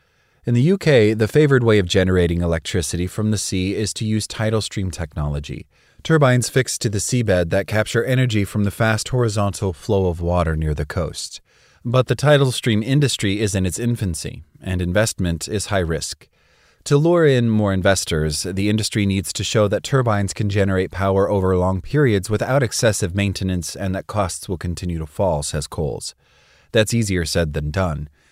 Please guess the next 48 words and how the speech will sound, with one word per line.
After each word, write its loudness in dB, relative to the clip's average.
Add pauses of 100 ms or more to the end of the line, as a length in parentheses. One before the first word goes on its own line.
(120)
In 0
a 4
review 2
published 0
last 0
year, 4
Coles 2
and 2
his -2
colleagues 2
estimated 0
that -2
the 0
levelized 2
cost 0
of -2
energy, 0
or 0
L 0
C -2
O 2
E, 0
for -6
U 2
K -2
tidal -2
stream -4
power, -6 (300)
that 2
is, 0
the -2
price 2
that 2
the 0
energy 2
needs 0
to -4
be -2
sold 4
at 2
to -8
cover 0
the -2
lifetime -2
costs -6
of -10
producing -2
it, -4